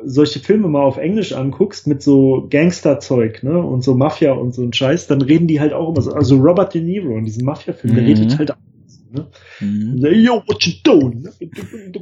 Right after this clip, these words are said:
Speaker 1: doing? Boxing move, what you doing? What you going on, man?“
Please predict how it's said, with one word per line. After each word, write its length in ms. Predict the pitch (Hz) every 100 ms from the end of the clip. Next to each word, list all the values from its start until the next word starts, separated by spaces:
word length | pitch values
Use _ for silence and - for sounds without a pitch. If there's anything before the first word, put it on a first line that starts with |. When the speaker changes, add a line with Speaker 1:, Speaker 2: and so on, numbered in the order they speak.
| - -
Speaker 1:
doing? 400 | 277 175 131 131 - - - 190 147 -
Boxing 380 | 233 - -
move, 380 | 175 226 170 165
what 140 | 170 -
you 60 | -
doing? 220 | - 220 185
What 120 | 180
you 60 | - -
going 260 | 220 185 190
on, 240 | 202 147
man?“ 220 | 151 151